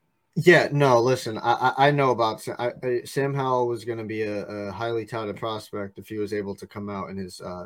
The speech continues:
in, in twenty twenty. I mean, his rookie year, he put up a, a rookie, uh, freshman year, thirty-eight touchdowns, seven interceptions. Um, and then his next year, thirty and seven, but his completion percentage went up from sixty-one to sixty-eight in the second year. And then you,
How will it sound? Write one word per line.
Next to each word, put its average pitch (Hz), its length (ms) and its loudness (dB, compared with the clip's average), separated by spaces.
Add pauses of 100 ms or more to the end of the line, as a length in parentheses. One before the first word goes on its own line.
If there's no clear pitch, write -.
(100)
in, 92 200 -16
in 98 100 -20
twenty 101 320 -8
twenty. 92 420 -10
I 90 40 -20
mean, 92 280 -16 (420)
his 107 120 -12
rookie 113 300 -2
year, 107 260 0
he 98 100 -6
put 101 220 -6
up 98 200 -6
a, 95 100 -6
a 90 200 -14
rookie, 95 320 -14 (380)
uh, 92 100 -14
freshman 104 400 -8
year, 98 140 -4
thirty-eight 104 720 0
touchdowns, 101 480 -4
seven 98 240 -2
interceptions. 98 800 -6 (500)
Um, 90 460 -6
and 107 120 -8
then 104 140 -4
his 95 160 -6
next 113 320 -4
year, 107 100 2
thirty 104 400 0
and 95 100 -4
seven, 98 380 -6
but 90 160 -6
his 98 180 -6
completion 104 460 -6
percentage 98 420 -4
went 101 180 -4
up 98 140 -4
from 92 140 -12
sixty-one 104 720 -4
to 92 60 -8
sixty-eight 98 540 -2
in 80 40 -10
the 90 80 -12
second - 320 -10
year. - 140 -18
And 208 120 -6
then 95 140 -4
you, 90 120 -8